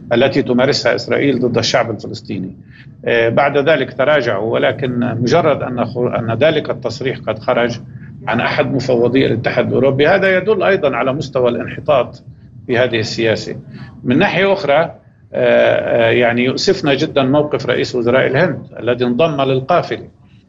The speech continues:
انضم لقافلة الإدانة للفلسطينيين وقافلة الدعم المطلق لإسرائيل. ولكن أنا أعتقد أن هذه الحكومات، آه، لا ينسجم موقفها مع مواقف شعوبها.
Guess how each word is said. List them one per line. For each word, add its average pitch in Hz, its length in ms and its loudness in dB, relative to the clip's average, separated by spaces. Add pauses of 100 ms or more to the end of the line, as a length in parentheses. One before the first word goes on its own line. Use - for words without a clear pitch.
(160)
انضم 143 380 0
لقافلة 123 580 -2
الإدانة 123 440 0
للفلسطينيين 113 920 -2
وقافلة 120 600 0
الدعم 113 340 -2
المطلق 110 500 -6
لإسرائيل. 123 600 0 (520)
ولكن 139 800 2
أنا 165 240 2
أعتقد 131 460 -4
أن 120 160 -4
هذه 123 260 0
الحكومات، 123 640 -2 (440)
آه، 117 420 4
لا 147 160 4
ينسجم 135 540 -2
موقفها 113 600 -2
مع 123 180 0
مواقف 120 400 0
شعوبها. 127 560 -4